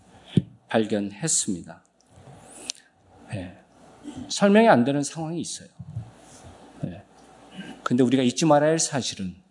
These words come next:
우리는 주 여호와 하나님의 임재 앞에 당당히 나아갈 특권이 있다는 사실입니다. 왜냐하면 우리의 진정한 대제사장 되시는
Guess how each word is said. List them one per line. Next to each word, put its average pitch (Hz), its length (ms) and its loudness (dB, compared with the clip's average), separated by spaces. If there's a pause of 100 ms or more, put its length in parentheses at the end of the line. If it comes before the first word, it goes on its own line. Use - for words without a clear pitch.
(1500)
우리는 123 500 4
주 151 440 4 (100)
여호와 123 540 4
하나님의 135 560 2
임재 160 400 6
앞에 95 460 -4 (100)
당당히 120 500 0
나아갈 107 480 -6
특권이 156 720 0
있다는 123 520 2
사실입니다. 113 1000 -2 (960)
왜냐하면 147 340 10
우리의 160 200 10
진정한 185 560 6
대제사장 185 840 8
되시는 113 440 -2